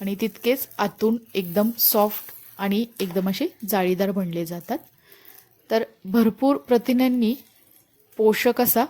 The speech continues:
हा आपला नाश्ता होऊन जातो. तुम्ही ते बघू शकता, मी असे कडेपासून अप्पे असे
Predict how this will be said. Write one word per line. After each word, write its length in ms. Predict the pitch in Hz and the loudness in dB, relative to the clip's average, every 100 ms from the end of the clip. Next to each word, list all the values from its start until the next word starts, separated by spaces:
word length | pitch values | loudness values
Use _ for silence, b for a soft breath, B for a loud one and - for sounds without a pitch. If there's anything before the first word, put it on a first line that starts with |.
| - | -6
हा 140 | - 202 | -6 -6
आपला 300 | 196 202 240 - - _ - - | -2 0 0 -4 -16 _ -20 -4
नाश्ता 400 | 202 190 - 220 | -2 -2 0 0
होऊन 300 | 202 202 214 | 2 2 2
जातो. 320 | 208 185 220 285 b b b _ - - | 2 -2 -4 -6 b b b _ -20 -18
तुम्ही 220 | 240 247 254 | -10 -8 -4
ते 80 | 277 | 0
बघू 260 | 220 208 247 | 0 0 0
शकता, 400 | - - - 269 - 226 | -2 -2 -2 -4 -4 -2
मी 100 | 214 | 0
असे 280 | 214 - 240 - | 2 2 0 2
कडेपासून 580 | 208 208 214 240 254 226 - | 4 4 4 2 2 0 -2
अप्पे 260 | 196 - 214 | -10 -4 -2
असे 240 | 208 - | -2 -2